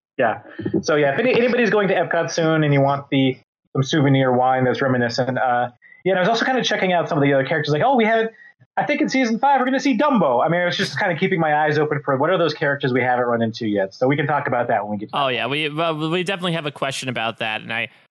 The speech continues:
Speaker 2: I don't
Speaker 1: Okay.
Speaker 2: know how they would fit Dumbo in there, but, you know, then again, if they got the Beauty and the Beast storyline in there, I think anything can really, they got Frozen in there, so I really think anything can happen.
Speaker 1: Anything's, yeah.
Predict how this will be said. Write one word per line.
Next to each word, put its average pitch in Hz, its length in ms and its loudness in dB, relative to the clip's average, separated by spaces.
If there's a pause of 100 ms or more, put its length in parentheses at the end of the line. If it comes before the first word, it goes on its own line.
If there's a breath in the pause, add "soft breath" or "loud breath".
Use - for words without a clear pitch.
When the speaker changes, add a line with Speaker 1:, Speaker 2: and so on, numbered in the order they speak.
(140)
Speaker 2:
I 143 80 -6
don't 156 220 -2
Speaker 1:
Okay. 202 60 -2
Speaker 2:
know 208 140 -2
how 196 160 -2
they 202 140 -2
would 190 100 -2
fit 180 240 -6
Dumbo 175 340 -4
in 175 120 -4
there, 175 180 -2
but, 135 320 -6
you 143 80 -4
know, 135 140 -4
then 170 180 -4
again, 175 320 -4
if 151 140 -4
they 156 100 -4
got 180 180 -4
the 160 80 -6
Beauty 160 280 -4
and 147 100 -4
the 131 60 -6
Beast 143 280 -4
storyline 147 420 -2
in 147 120 -4
there, 143 220 -4
I 127 80 -2
think 120 280 -8
anything 120 440 -6
can 120 200 -10
really, 113 220 -2
they 175 100 -2
got 311 160 -2
Frozen 208 420 0
in 113 120 -8
there, 98 240 -8
so 220 140 -4
I - 20 0
really 240 240 0
think 175 220 -4
anything 156 340 -4
can 139 100 -6
happen. 120 440 -6 (160)
Speaker 1:
Anything's, 143 540 0
yeah. 101 260 0